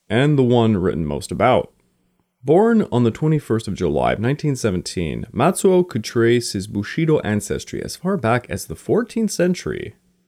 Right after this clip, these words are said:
He was a black belt in judo and unusually tall for a midget submariner. He was fair-skinned and softly spoken, quite a gentle-handed guy. He was one of the principal strategists of the midget submarine program.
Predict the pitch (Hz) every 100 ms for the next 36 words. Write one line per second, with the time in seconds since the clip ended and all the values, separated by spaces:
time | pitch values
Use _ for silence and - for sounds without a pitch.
0 | _ - 92 92 101 101 98 98 104 110
1 | - 90 - 113 147 180 196 175 - 101
2 | 123 175 202 196 175 - 151 107 - 92
3 | 85 85 98 90 90 - 95 95 104 80
4 | 50 53 - _ _ _ _ _ _ -
5 | 156 151 - - 170 - 131 95 50 -
6 | - 101 101 101 - 135 185 202 208 196
7 | - 67 - - _ _ - - 196 226
8 | 190 175 127 123 123 123 113 104 85 -
9 | 101 78 50 - _ _ _ _ _ _
10 | _ 156 165 151 143 190 233 - 131 123
11 | 113 160 180 170 - 135 - 101 92 -
12 | 69 65 - - 147 151 117 117 110 101
13 | - 95 85 82 85 143 165 92 67 -
14 | -